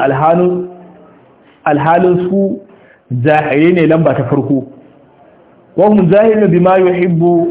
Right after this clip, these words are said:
bima yajibu lillah min at-ta'zim. Alhalin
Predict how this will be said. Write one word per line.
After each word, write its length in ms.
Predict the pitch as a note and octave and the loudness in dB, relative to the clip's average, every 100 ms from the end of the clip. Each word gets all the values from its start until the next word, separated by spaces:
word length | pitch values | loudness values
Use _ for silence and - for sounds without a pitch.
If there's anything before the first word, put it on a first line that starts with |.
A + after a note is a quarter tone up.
| - - - - | -8 -12 -6 -2
bima 260 | D#3 F3 F#3+ | 2 2 2
yajibu 300 | F3 F3 E3+ | 2 2 2
lillah 640 | D3+ C#3 D3 B2 G2+ - | 2 2 0 0 -6 -10
min 140 | D#3 E3 | -4 -2
at-ta'zim. 560 | D3 D3+ A#2 A#2+ B2 A#2+ | -2 -2 -2 -2 -4 -4
Alhalin 480 | C#3+ C#3+ E3+ G3 F#3 | -4 -2 0 0 -2